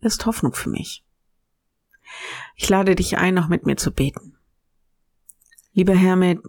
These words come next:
leeren Händen sind wir gekommen. In deinem Licht betrachtet,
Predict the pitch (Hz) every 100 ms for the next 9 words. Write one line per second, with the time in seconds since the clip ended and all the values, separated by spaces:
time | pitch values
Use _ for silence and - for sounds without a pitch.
0 | - 175 185 190 180 175 175 170 160 156
1 | 160 151 160 147 - 170 165 160 - _
2 | - _ _ _ _ _ _ _ _ _
3 | _ 185 190 214 202 190 214 - 196 196
4 | 208 - 220 208 -